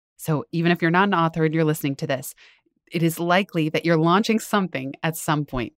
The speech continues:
where you and your team are gonna do a big sprint, gearing up for the launch,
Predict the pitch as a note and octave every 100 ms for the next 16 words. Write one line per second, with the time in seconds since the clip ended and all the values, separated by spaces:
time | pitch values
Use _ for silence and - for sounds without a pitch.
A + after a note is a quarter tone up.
0 | _ _ _ _ _ _ - D3+ C#3+ F#3
1 | G#3+ G#3 G#3+ - D3 C#3+ D3+ D#3 D3+ C#3
2 | - - D#3+ F3 - - - - - -
3 | - - D#3 D#3 C#3+ C3+ F#3 A3+ G#3 G#3
4 | G#3+ G#3+